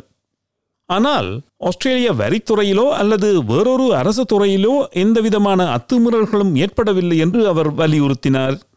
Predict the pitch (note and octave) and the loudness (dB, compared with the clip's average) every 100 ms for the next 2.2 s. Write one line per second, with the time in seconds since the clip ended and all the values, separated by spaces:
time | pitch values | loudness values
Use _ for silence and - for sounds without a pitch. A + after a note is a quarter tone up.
0 | _ _ _ _ _ _ _ - G#2+ D#3 | _ _ _ _ _ _ _ -10 -2 -2
1 | - G3+ A#3 A3+ G#3+ F3+ F3 D#3+ D3+ C#4 | 0 0 2 2 2 2 0 0 0 0
2 | G#2+ | 0